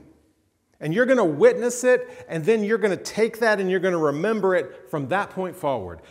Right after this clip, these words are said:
And one of the ways you're gonna remember that is to take the bread and take the cup and say, "This is my body and this is my blood." And you're gonna take them inside of you, and it will be part of who you are to remember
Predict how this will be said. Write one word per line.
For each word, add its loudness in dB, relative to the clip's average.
And -4
one 0
of 0
the 2
ways 2
you're 0
gonna 0
remember -4
that -6
is -12
to -12
take -10
the -4
bread 0
and -10
take -6
the -8
cup -4
and -14
say, -8
"This -10
is -14
my -4
body 0
and -10
this -8
is -8
my -6
blood." -10
And -12
you're -8
gonna -8
take -14
them -12
inside -12
of -14
you, -8
and -10
it -18
will -12
be -10
part -12
of -14
who -14
you -10
are -20
to -12
remember -10